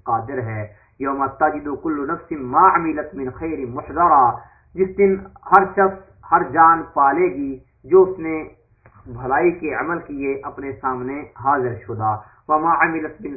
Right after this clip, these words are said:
سُوءٍ، اور جو اس نے برائیاں کی وہ بھی۔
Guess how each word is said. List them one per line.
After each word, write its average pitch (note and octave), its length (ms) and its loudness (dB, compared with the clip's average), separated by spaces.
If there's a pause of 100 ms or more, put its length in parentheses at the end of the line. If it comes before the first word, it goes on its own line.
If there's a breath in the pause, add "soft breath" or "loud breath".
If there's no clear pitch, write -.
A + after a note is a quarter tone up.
(120)
سُوءٍ، D3+ 260 -4 (240 soft breath)
اور E3 200 0
جو E3 160 -4
اس D#3+ 160 -10
نے D#3 120 -8
برائیاں C3+ 460 -4
کی C3+ 420 -10
وہ C#3+ 220 -2
بھی۔ G#2 280 -8